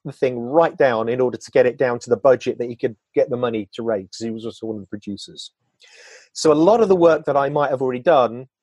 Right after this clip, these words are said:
I might do normally, sorry, he had already done. Um,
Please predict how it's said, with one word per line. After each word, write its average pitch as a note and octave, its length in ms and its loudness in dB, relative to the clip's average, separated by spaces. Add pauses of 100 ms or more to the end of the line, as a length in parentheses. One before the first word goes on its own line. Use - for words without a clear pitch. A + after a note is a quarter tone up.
(200)
I C#3+ 140 2
might C#3 240 0
do C#3+ 100 -4
normally, C#3 320 0
sorry, B2+ 240 -2
he C#3 260 -8
had B2 200 -4
already A2 340 -6
done. F#2+ 220 -12 (1400)
Um, C#3 540 4